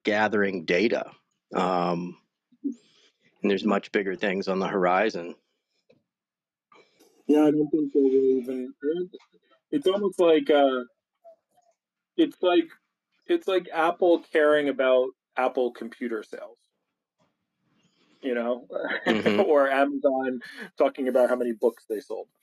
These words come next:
Speaker 2: Um, that's
Speaker 1: Right.
Speaker 2: what, you know, it's, uh, <clears throat> in four or five years, Tesla will, you know,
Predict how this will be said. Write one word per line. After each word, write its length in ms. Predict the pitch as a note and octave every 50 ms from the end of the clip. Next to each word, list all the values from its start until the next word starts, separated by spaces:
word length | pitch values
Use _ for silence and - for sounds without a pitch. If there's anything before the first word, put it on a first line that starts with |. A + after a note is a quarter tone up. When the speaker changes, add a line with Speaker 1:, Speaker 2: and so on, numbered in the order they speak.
| _ _ _ _ _ -
Speaker 2:
Um, 460 | - A#2+ A#2 A2+ A2 A2 A2 A2 G#2+ _ _ _ _ _ _ _ _ -
that's 300 | - - - C3+ - -
Speaker 1:
Right. 20 | D3
Speaker 2:
what, 160 | C#3+ C3 - _ -
you 320 | D3+ D3+ D3 C#3 C#3+ C3
know, 200 | B2+ A#2+ A#2+ B2+ -
it's, 300 | - C3+ A#2+ - _ -
uh, 320 | C#3+ C3 B2+ B2 B2 A#2+ A#2 - _ _ _ _ _ _ _ _ _ -
<clears throat> 240 | - - E3 E3 E3
in 240 | E3 C#3+ C#3+ C#3
four 180 | C#3 - E3 D#3+
or 60 | D#3
five 240 | D#3 D#3 D3 C#3+ C3+
years, 280 | C3 C3 B2+ B2+ B2 -
Tesla 440 | - C3+ B2+ B2+ - C3 B2+ A#2+
will, 540 | A#2+ A#2 A#2 A#2+ A#2+ A#2+ A#2 A#2 A#2 A#2 A#2 -
you 60 | C3+
know, 160 | A#2+ A#2 A2+